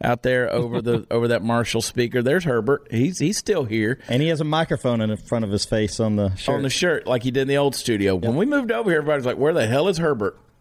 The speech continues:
Speaker 1: Where the hell is Herbert?" He's still here. He's just checking things out. He's still got that, uh, same look on his face as when he got hit by the truck right there. <laughs> There it is.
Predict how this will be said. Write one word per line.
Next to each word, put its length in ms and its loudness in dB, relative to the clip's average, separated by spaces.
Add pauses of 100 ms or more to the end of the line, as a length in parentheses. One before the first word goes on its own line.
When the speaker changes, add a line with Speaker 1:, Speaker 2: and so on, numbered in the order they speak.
(240)
Speaker 1:
Where 220 0
the 140 2
hell 200 0
is 100 0
Herbert?" 320 -2
He's 180 -2
still 200 -2
here. 160 -2
He's 120 -4
just 160 -6
checking 260 -4
things 240 -4
out. 40 -2
He's 120 -4
still 160 -2
got 200 -4
that, 240 -2 (420)
uh, 300 0
same 260 -2
look 160 0
on 80 2
his 120 0
face 280 -2
as 60 -4
when 100 0
he 60 -2
got 100 2
hit 160 0
by 100 2
the 60 -2
truck 320 -2 (200)
right 180 0
there. 320 0
<laughs> 60 -14 (260)
There 200 2
it 80 0
is. 300 -2